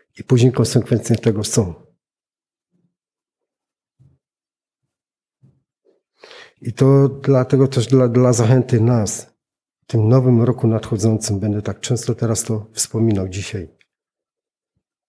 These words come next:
żebyśmy właśnie w Jego chodzili w mądrości Bożej. Żeby właśnie tak jak tu powiedziałem wcześniej,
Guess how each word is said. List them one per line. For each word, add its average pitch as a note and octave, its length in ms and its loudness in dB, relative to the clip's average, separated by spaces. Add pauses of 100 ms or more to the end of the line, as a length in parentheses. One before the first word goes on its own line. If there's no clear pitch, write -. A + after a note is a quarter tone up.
(1300)
żebyśmy A#2 400 0
właśnie A#2+ 260 0
w G#2+ 60 2
Jego A#2+ 260 2 (580)
chodzili G#2+ 500 -2
w G#2 40 -2
mądrości G#2 600 -2
Bożej. F#2 460 -10 (1120)
Żeby A2+ 260 0
właśnie B2+ 280 2
tak C3 200 0
jak - 80 -16
tu B2 80 -4
powiedziałem B2+ 440 2
wcześniej, G#2 600 -2